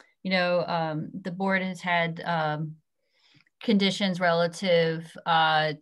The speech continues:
to the, uh, you know, rental housing, uh, regarding, um, the amount of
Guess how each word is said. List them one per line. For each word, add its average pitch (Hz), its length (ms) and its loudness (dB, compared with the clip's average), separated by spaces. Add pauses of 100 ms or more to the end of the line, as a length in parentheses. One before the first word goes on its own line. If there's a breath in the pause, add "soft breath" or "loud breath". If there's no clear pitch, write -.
(280)
to 175 260 -6
the, 160 220 -12
uh, 151 640 0
you 160 100 -10
know, 151 140 -4
rental 156 460 -2
housing, 151 760 -2
uh, 151 440 -2
regarding, 151 1040 -2
um, 147 600 -6 (640)
the 190 120 -2
amount 165 280 4
of 156 180 -4